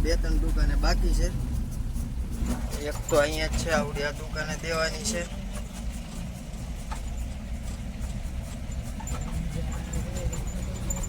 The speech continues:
હવે આમ ગાડી વાળીને પછી રિવર્સ આવવા દઈ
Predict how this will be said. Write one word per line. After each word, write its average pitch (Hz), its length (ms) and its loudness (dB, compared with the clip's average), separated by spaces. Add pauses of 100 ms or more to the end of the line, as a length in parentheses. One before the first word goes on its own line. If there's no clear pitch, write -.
(2500)
હવે 110 160 0
આમ 117 140 0 (100)
ગાડી 127 340 0
વાળીને 143 320 0
પછી 127 300 0
રિવર્સ 127 300 0
આવવા 160 280 2
દઈ 147 140 0